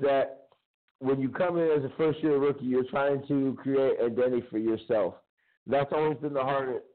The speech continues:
the hardest part, especially as a pass rusher, pass rusher. Solomon's really starting to understand who he is as a pass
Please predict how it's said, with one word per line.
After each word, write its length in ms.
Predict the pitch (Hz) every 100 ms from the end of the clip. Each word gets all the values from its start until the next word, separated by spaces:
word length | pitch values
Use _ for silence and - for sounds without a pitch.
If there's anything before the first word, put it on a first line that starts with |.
| _ 101
the 160 | 131 120
hardest 360 | 143 135 135
part, 240 | - 123 120
especially 440 | - 131 - 120
as 160 | 117 113
a 220 | 107 104 - _ _ _ -
pass 200 | 135 127 -
rusher, 300 | 101 - 95 - _ _ -
pass 200 | 135 131
rusher. 320 | 107 95 - - - _ _ _ _ _ _ _ _ _ _ _ _ _ -
Solomon's 480 | 165 175 175 170 135
really 300 | 156 165 160
starting 360 | 165 156 151 143
to 100 | 143
understand 720 | 135 147 147 147 143 139 131 - _ _ _
who 300 | - 160 156
he 80 | 156
is 100 | 143
as 200 | 139 123
a 40 | 123
pass 300 | 151 127